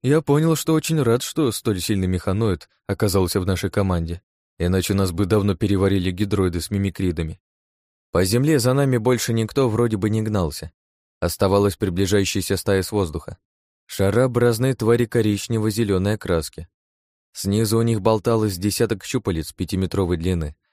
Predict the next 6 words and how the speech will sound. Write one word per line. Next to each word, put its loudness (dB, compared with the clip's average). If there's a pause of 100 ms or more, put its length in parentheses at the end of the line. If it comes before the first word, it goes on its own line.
(320)
Чем-то 2
эти 2
твари 2
напоминали 0
мультяшных -2
осьминогов -4